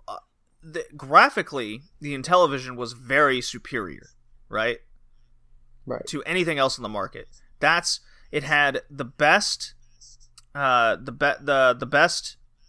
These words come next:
Speaker 1: technology in the system, and, uh, its marketing campaign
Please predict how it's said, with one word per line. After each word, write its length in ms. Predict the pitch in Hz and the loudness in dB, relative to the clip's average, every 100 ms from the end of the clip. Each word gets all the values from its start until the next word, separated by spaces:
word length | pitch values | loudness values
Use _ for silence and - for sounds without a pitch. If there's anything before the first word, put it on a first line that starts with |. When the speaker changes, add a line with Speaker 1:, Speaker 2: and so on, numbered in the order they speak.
| _ _ _ _ _ _ _ _ _ _ | _ _ _ _ _ _ _ _ _ _
Speaker 1:
technology 680 | - 147 151 151 139 127 123 - | -14 -4 2 4 2 -2 -10 -10
in 180 | 139 131 | -10 -6
the 80 | 120 | -4
system, 500 | - 120 - 60 _ - _ _ _ _ | -4 -6 -12 -16 _ -20 _ _ _ _
and, 460 | 139 131 127 127 - _ _ _ _ _ _ _ 143 | -6 -4 -4 -10 -18 _ _ _ _ _ _ _ -6
uh, 220 | 120 107 | -4 -6
its 160 | 139 - | -10 -2
marketing 400 | 151 - 202 143 | 2 2 0 -6
campaign 720 | 151 135 120 127 113 107 113 | -6 -6 -6 -6 -6 -10 -16